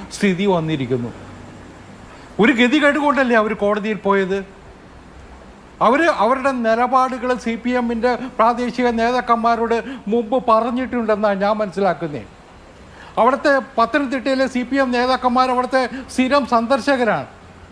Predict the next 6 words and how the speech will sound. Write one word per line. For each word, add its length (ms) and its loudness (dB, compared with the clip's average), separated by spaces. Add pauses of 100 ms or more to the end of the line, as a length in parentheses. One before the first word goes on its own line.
(320)
അവരുടെ 340 2
സഹയാത്രികരാണ്. 840 2 (720)
ഗോവിന്ദ 300 2 (100)
മാഷ് 260 0
ഉൾപ്പെടെയുള്ള 480 0 (100)
നേതാക്കന്മാർ 640 0